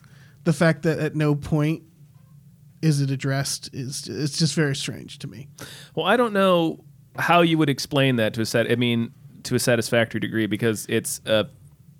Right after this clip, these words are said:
Speaker 2: it's a fantasy movie. I mean, you're not wondering why people can breathe on every planet they land on in Star Wars.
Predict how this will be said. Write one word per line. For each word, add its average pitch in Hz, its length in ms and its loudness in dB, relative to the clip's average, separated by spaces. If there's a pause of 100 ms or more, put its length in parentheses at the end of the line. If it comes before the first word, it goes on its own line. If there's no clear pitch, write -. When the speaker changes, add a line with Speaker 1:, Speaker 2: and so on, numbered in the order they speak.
Speaker 2:
it's 123 180 -2
a 110 60 -4
fantasy 107 560 0
movie. 90 400 -4 (520)
I 120 60 -2
mean, 117 220 2
you're 123 100 2
not 117 300 2 (640)
wondering 120 480 2
why 104 160 0
people 110 340 -4
can 104 220 -6
breathe 107 380 0
on 101 120 -2
every 98 180 -4
planet 104 400 -6
they 95 100 -6
land 98 260 -4
on 92 140 -4
in 90 80 -10
Star 107 320 -2
Wars. 90 420 -6